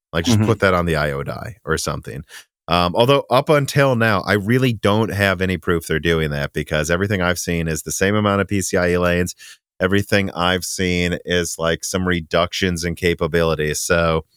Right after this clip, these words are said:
Speaker 1: I think it would make sense. Like, if you're gonna have Phoenix have an A I engine and then you're gonna launch Strix Point with an A I engine,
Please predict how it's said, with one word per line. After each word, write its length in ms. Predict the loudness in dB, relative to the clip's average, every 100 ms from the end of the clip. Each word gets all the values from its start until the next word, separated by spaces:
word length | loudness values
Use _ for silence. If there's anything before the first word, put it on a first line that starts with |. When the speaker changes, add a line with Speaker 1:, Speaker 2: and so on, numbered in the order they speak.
| _ _ _ 0
Speaker 1:
I 220 | 2 2
think 200 | 0 2
it 40 |
would 120 | 2 4
make 200 | 2 2
sense. 280 | 2 2
Like, 100 | 0
if 100 | 0
you're 100 | 0
gonna 140 | 2 2
have 100 | 0
Phoenix 380 | 0 2 2 2
have 100 | 2
an 60 | 2
A 120 | 2
I 200 | 2 2
engine 420 | 2 2 0 0 -4 -18 _ -2
and 100 | 2
then 60 |
you're 120 | 2
gonna 200 | 2 2
launch 560 | 4 4 2 0 -4 -8 _ _ _ _ _ -12
Strix 340 | 0 2 2
Point 200 | 2 2 4
with 100 | 2
an 80 |
A 80 | 2
I 180 | 2 2
engine, 400 | 2 2 0 -2